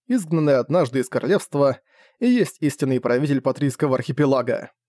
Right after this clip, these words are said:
Он заполучит самоцветную корону и уничтожит всех верных Алоизу Киллилов. Тогда-то все и поймут, что его изгнание — чудовищная ошибка. "Готовьте корабли!"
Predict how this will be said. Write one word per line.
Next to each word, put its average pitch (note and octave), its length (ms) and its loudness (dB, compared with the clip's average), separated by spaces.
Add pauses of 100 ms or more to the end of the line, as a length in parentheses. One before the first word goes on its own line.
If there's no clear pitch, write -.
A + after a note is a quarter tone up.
(140)
Он C3+ 220 -2
заполучит C3 500 -2
самоцветную B2+ 580 -2
корону D#3 480 2 (380)
и D3+ 160 4
уничтожит A3 580 2
всех - 240 -2
верных B2 360 0
Алоизу C3+ 420 2
Киллилов. B2+ 720 -2 (260)
Тогда-то B2+ 460 0
все D3 220 0
и C#3 40 0
поймут, C#3 380 2
что - 160 -4
его A#2+ 180 0
изгнание — C#3 600 2 (180)
чудовищная C#3 840 0
ошибка. - 640 -4 (460)
"Готовьте D3+ 720 0
корабли!" E3 540 2